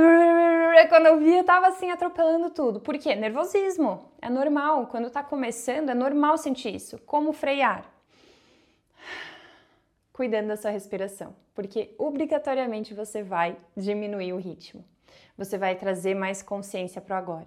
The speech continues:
Então, pare um pouquinho e respire. Antes de entrar na apresentação, tem ali um momento pra você, coloque uma música que você goste, faça ali umas respirações. Durante a apresentação, beba uma água, pare um pouquinho, respire,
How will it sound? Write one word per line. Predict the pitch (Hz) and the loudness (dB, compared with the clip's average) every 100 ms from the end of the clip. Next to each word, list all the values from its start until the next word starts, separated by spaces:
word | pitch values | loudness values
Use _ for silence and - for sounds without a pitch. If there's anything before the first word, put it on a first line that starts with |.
| _ | _
Então, | - 302 | -12 -12
pare | 311 - 320 | -6 -4 -4
um | |
pouquinho | 311 277 269 | -6 -8 -6
e | 254 | -6
respire. | 254 - 240 190 - | -8 -10 -10 -10 -6
Antes | 262 359 - | -4 -2 -4
de | 269 | -6
entrar | 254 247 | -8 -10
na | 233 | -8
apresentação, | 226 202 196 190 - 240 - _ | -8 -10 -12 -14 -14 -16 -16 _
tem | - 269 | -10 -6
ali | 269 | -4
um | 269 | -4
momento | 254 247 247 | -4 -6 -8
pra | - 220 | -10 -10
você, | 226 - 233 | -10 -8 -8
coloque | 226 208 214 226 | -6 -6 -6 -6
uma | 214 | -6
música | 208 226 - 220 | -6 -8 -10 -14
que | 196 | -12
você | 214 208 | -12 -8
goste, | 196 208 208 - - - _ | 0 0 0 -8 -20 -20 _
faça | - 220 254 | -2 -2 -2
ali | 220 226 | -4 -4
umas | 220 208 | -6 -8
respirações. | 208 - 196 196 214 208 208 202 - _ _ _ _ - | -10 -10 -8 -8 -6 -4 -6 -10 -18 _ _ _ _ -6
Durante | 214 277 247 285 294 254 | -2 2 2 2 0 -4
a | |
apresentação, | 226 220 214 202 196 - 220 214 202 _ _ - | -4 -4 -4 -6 -10 -2 -2 -2 -8 _ _ -4
beba | 220 240 240 | 0 0 -2
uma | 233 | -2
água, | 214 196 214 214 185 165 - _ | -2 0 0 -2 -4 -10 -14 _
pare | - 226 247 | -2 0 0
um | |
pouquinho, | 226 214 - 214 233 220 | -4 -8 -8 -10 -8 -8
respire, | 208 202 - 214 226 233 202 190 | -8 -12 -10 -8 -6 -4 -6 -10